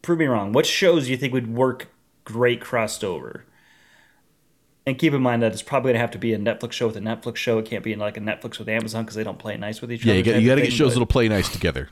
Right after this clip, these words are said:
Speaker 2: That's, that's the only, only stipulation. That's your job. Go to our social media pages and <laughs> tell us a modern crossover that could happen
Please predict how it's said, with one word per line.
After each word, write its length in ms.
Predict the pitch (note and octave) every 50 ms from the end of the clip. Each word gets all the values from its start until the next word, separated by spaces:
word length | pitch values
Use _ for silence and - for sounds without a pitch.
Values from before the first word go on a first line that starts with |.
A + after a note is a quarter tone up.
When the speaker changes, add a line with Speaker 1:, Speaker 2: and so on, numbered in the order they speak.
| - -
Speaker 2:
That's, 280 | E2+ E2 - - - - _
that's 240 | - F2 D#2 - -
the 120 | - F#2+ F#2+
only, 240 | G2 G2+ G2 G2+
only 200 | - A2 A#2 A#2+
stipulation. 540 | A2+ - - B2 - A#2 G#2+ G2+ - - -
That's 180 | A#2 A#2+ - -
your 80 | C3
job. 400 | G#2+ G2 A#2 A2+ G2 E2+ E2 F2 - - - - - - - - - - - - -
Go 100 | G#2+ G#2+
to 80 | G#2
our 80 | G#2+ G#2
social 260 | - A2+ G#2+ - A2 G#2+
media 160 | G2+ G2 F#2
pages 580 | - G2+ G2 F#2+ E2+ F#2 G2 G2 - - - - - - - - - - - - -
and 440 | F#2 F#2 F2+ F2+ F2+ E2+ - - - - - - - _ - -
<laughs> 300 | - - - - - -
tell 300 | - - - C3+ C#3 D3
us 220 | D3 - - - - _ -
a 180 | B2 A#2+ A#2
modern 760 | A2 G#2 G2+ G2+ G#2 A2 A#2 B2+ C#3 C#3+ C#3 C#3 C3+ C#3 C3+ C#3
crossover 960 | - - - - - A#2 A2+ A2+ A2+ - - A2+ G2+ F#2+ F2 F#2 F2+ E2+ D#2
that 260 | F2+ F#2 - - -
could 180 | - - G2+ E2
happen 460 | - F#2+ F2+ - - F2 E2 E2